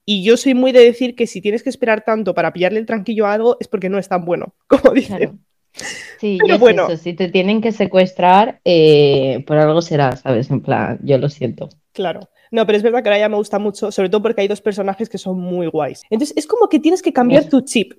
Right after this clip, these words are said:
Speaker 1: para ver esa serie.
Speaker 2: Me.
Speaker 1: <laughs> Lo siento, Isa, lo siento.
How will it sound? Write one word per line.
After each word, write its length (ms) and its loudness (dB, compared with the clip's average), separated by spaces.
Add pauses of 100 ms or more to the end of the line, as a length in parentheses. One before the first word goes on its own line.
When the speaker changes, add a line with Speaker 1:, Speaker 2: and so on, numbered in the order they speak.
(140)
Speaker 1:
para 180 2
ver 140 2
esa 160 -10
serie. 400 -4 (720)
Speaker 2:
Me. 400 2 (220)
Speaker 1:
<laughs> 80 -4
Lo 120 10
siento, 440 4
Isa, 200 2
lo 120 2
siento. 420 2